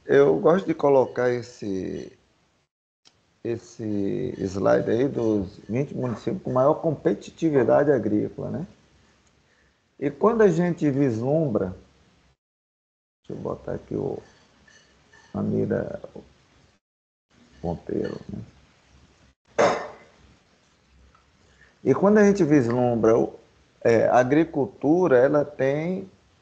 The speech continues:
<clears throat> a sua, vamos dizer, a sua ligação atávica com a questão do, do ambiente, logicamente,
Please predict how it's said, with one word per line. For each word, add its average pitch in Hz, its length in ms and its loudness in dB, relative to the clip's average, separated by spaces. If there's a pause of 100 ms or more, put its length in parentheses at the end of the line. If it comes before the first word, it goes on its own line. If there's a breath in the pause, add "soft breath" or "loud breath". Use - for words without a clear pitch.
(120)
<clears throat> 139 380 0
a 120 160 0
sua, 117 920 2
vamos 107 340 -6
dizer, 101 420 -2
a 120 80 2
sua 156 220 -2
ligação 151 480 0
atávica 117 800 -2
com 107 520 -4 (720 soft breath)
a 113 80 0
questão 127 680 0
do, 123 420 2
do 110 120 0
ambiente, 123 680 0
logicamente, 113 960 -2